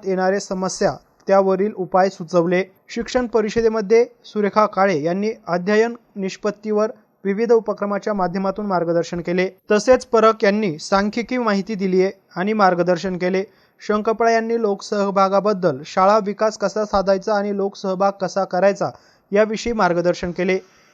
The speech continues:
यावेळी पाचोड खुर्द शाळेचे मुख्याध्यापक उपेंद्र शिंदे, केतन विरकर, गाजरे, शिखरे आदींनी कार्यक्रमाच्या यशस्वीतेसाठी मोलाचे सहकार्य केले.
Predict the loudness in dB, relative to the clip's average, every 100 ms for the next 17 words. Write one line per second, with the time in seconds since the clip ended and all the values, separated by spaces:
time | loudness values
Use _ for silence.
0 | _ 4 6 6 4 2 2 -4 -4 -2
1 | -2 -2 -4 -2 0 0 -4 -4 -2 0
2 | 0 0 -4 -4 -4 -2 -2 -4 -4 -2
3 | -4 _ _ _ -4 -2 -2 -2 -2 0
4 | 0 0 -6 _ _ _ _ 0 2 4
5 | 2 0 -2 _ _ -12 -8 -2 2 2
6 | 0 -2 -2 -4 0 0 0 -2 -4 -2
7 | -2 -2 -4 -4 -6 -4 -2 0 0 0
8 | -2 -2 0 0 -2 -6 -6 -4 -4 -2
9 | -2 -2